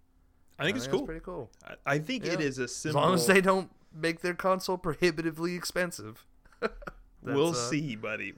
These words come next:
Speaker 1: We will see.
Speaker 2: Oh, man, I got a little heat in the Discord earlier. We were talking about, you know, the price leak. Some people saw seven hundred U S D. Some people saw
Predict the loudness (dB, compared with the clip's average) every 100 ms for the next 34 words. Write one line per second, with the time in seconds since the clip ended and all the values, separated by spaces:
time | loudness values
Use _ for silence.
0 | -8 -8 -8 -6 -4 -4 -8 -6 -6 -6
1 | -14 _ _ -20 _ -20 -12 -6 -6 -6
2 | -6 -4 -2 0 0 -4 -6 -8 -6 -6
3 | -6 -8 -6 -4 -2 0 0 -2 -2 -6
4 | -4 -6 -6 -8 -6 -6 -8 -10 -8 -8
5 | -8 -6 -2 0 -2 -6 -12 -12 -12 -12
6 | -12 -12 -12 -14 -12 -12 -10 -8 -4 -4
7 | -6 -6 -6 -6 -6 -8 -6 -4 -4 -6
8 | -10 -12 -10 -12 -14 -16 -14 -12 -12